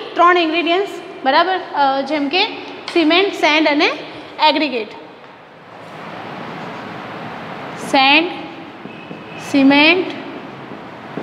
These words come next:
એગ્રીગેટ, બરાબર. અને એ સાથે આપણે શું એડ કરીએ છીએ એમાં?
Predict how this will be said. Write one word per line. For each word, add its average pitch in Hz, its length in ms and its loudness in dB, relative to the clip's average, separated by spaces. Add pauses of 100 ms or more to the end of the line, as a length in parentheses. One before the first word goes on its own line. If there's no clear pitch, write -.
(560)
એગ્રીગેટ, 254 560 2 (340)
બરાબર. 330 380 4 (160)
અને 277 160 2
એ 294 40 4
સાથે 294 240 4
આપણે 320 180 4
શું 359 180 -2
એડ 320 200 4
કરીએ 302 280 2
છીએ 359 240 0
એમાં? 339 240 0